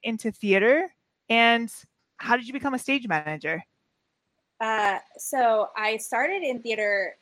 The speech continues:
Speaker 2: in high school, and I, you know, did all my high school shows as a, as a costume designer a lot of the time, and a costume manager, as well as, um, s-, did a little stage managing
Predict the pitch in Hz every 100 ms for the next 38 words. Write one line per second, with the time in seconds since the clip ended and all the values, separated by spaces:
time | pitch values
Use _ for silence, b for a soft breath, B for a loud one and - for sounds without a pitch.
0 | _ 214 208 202 233 240 - 175 175 262
1 | - _ 202 196 185 185 185 202 185 180
2 | 175 190 180 180 185 190 - 214 - 196
3 | 190 190 185 - 185 180 180 175 175 170
4 | - 190 175 - 294 330 - 240 202 190
5 | 180 185 170 165 - - - - 165 170
6 | 196 - 190 185 - 220 - 190 175 156
7 | 165 - 139 214 - _ _ _ 196 190
8 | 196 190 185 180 175 180 - 190 175 165
9 | 165 - - 185 190 190 214 208 - 175
10 | 175 165 165 170 170 180